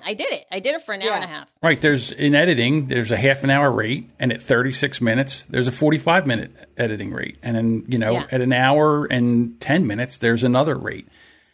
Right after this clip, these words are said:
Speaker 3: And people are like, "Well, I was just over a minute." There's gotta be a point where you say, "Hey, listen, I'm sorry you were over a minute." There's a lot of times you work right up to that minute.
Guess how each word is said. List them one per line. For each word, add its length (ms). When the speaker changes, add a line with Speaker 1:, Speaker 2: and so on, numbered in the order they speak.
Speaker 3:
And 200
people 220
are 40
like, 160
"Well, 100
I 60
was 120
just 220
over 220
a 60
minute." 360
There's 180
gotta 440
be 220
a 40
point 480
where 160
you 160
say, 220
"Hey, 140
listen, 240
I'm 100
sorry 280
you 60
were 140
over 160
a 40
minute." 280
There's 140
a 40
lot 160
of 60
times 240
you 80
work 220
right 260
up 140
to 100
that 160
minute. 300